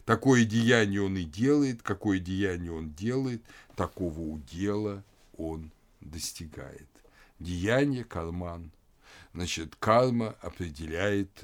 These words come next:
новый удел. Об этом такой стих. К чему привязан его разум,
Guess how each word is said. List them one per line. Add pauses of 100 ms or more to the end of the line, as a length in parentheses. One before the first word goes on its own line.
(140)
новый
удел. (3000)
Об
этом
такой
стих. (120)
К
чему
привязан
его
разум,